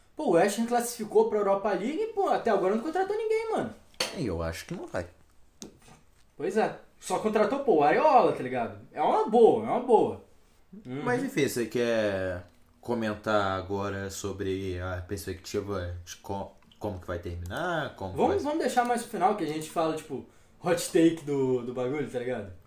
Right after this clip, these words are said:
Speaker 2: Beleza. Campeonato italiano, eu acho que,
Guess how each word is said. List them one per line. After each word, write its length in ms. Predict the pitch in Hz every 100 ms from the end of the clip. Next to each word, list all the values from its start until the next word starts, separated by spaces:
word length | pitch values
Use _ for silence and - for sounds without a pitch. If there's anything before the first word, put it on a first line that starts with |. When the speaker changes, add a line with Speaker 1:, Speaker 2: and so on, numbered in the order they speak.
| -
Speaker 2:
Beleza. 440 | 101 90 80 82 - - - - - - _ - -
Campeonato 460 | 202 214 302 170 -
italiano, 500 | 160 147 120 123 151
eu 40 |
acho 240 | 139 - -
que, 800 | - 147 135 117 101 95 95